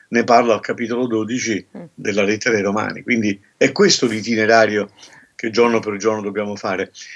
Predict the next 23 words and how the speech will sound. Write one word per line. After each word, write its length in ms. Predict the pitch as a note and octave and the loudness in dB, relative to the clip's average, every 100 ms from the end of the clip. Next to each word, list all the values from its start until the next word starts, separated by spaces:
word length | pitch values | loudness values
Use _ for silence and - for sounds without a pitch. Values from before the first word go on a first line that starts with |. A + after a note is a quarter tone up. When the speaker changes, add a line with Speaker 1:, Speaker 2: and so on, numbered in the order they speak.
| - | -8
Speaker 1:
E 120 | - | 0
io 140 | G3+ A#3 | 4 4
più 140 | A3 | 2
vado 220 | G#3 G3+ | 2 4
avanti, 400 | F3+ G#3 G#3 C#3+ | 6 4 -2 -6
più 180 | C3+ F3+ | -10 -8
lo 140 | F#3 D#3 | -4 -4
dico 240 | F3 D3+ | -4 -4
come 240 | B2+ C3+ | -2 -2
convinzione 1120 | - D3 C#3 C#3 B2+ - F3+ F3 A#2+ G2 _ - | 0 -2 0 0 0 0 0 2 0 -2 _ -8
di 160 | C#3 | -4
cristiano, 680 | C3+ C3+ A#2+ - E3+ C3+ A2 | 0 2 2 4 4 4 2
non 160 | C3+ | 0
tanto 300 | B2+ C#3 A2+ | 2 0 0
di 120 | A2+ A2 | -6 -6
biblista, 720 | A2 G#2+ A2 G2 - G#2 - _ - - - | -6 -2 -2 -2 -4 -6 -6 _ -20 -18 -8
che 120 | - | 2
senza 460 | D3 G#3+ G#3 G3 E3 | 4 6 4 2 2
la 120 | D3 | 2
parola 640 | C3+ C3 B2+ G2 - - _ _ _ _ | 2 4 4 4 0 -12 _ _ _ _
e 140 | - C3 | -6 2
senza 380 | - G3+ F#3+ D#3+ | 4 4 2 2
l'Eucaristia 920 | D3 C#3+ C3 A#2+ - C3+ G#2 G2+ | 2 4 2 2 -2 -4 -4 -2